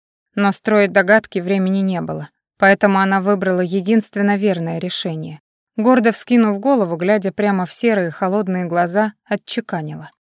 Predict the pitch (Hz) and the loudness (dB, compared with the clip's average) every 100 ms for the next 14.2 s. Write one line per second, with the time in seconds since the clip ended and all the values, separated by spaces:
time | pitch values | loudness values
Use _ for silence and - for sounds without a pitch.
0 | _ _ - 220 208 202 196 214 208 196 | _ _ 0 2 6 6 4 2 2 2
1 | 202 202 226 233 202 202 170 - 160 _ | 0 0 2 0 0 -4 -4 -8 -16 _
2 | _ - 226 - 254 196 185 185 185 196 | _ -2 0 4 2 4 0 2 4 4
3 | - 269 208 185 - 202 190 196 - 180 | 4 4 4 2 0 0 0 -2 -2 -4
4 | 160 151 - _ _ _ _ - 220 - | -4 -10 -14 _ _ _ _ -8 -6 2
5 | 285 294 220 185 190 190 190 185 196 190 | 2 4 4 2 0 2 2 0 -2 -2
6 | 170 180 165 190 - _ _ - - - | -2 -4 -2 -6 -8 _ _ -14 -6 2
7 | 254 190 185 190 185 - 190 - 185 180 | 4 4 2 0 -2 -2 -4 -2 -2 -2
8 | 170 180 165 170 - 233 - _ _ _ | -2 -4 -4 -6 -8 -8 -10 _ _ _
9 | _ _ _ - 214 233 - 247 214 240 | _ _ _ 0 2 2 4 4 2 -2
10 | 220 - 214 202 208 202 220 214 - 214 | -4 -2 -2 0 0 0 0 0 -2 -2
11 | 233 196 - 160 - 185 185 185 - - | 0 -2 -8 -12 -6 -4 -2 -2 -4 -2
12 | 208 170 151 - 156 _ 214 214 - - | -2 -2 -8 -10 -12 _ -2 -2 -4 0
13 | 233 175 160 156 - 175 165 156 - - | 0 0 -4 -8 -8 -6 -6 -8 -12 -12
14 | - | -14